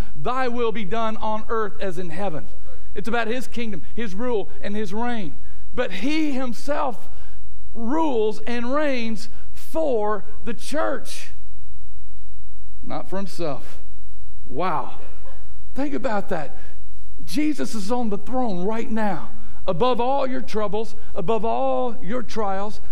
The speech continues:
above every anxiety that you have, and he's ruling for you. Yeah, we're all about him, but guess what? He's all about you. He's all about us.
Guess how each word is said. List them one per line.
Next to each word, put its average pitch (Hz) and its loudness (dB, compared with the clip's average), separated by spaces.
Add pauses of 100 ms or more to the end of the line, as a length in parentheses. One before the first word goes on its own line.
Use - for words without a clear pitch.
(100)
above 214 -2
every 233 -2
anxiety 233 -2
that 202 -2
you 214 0
have, 208 -2 (960)
and 160 0
he's 170 0
ruling 175 0 (240)
for 139 0 (380)
you. 117 2 (2500)
Yeah, 160 0
we're 254 0
all 285 -2
about 214 -2
him, 240 0 (260)
but - 2
guess 214 2
what? 208 2
He's 208 2
all 160 0
about 165 0
you. 139 0 (800)
He's 220 0
all 160 -2
about 180 -2
us. - 0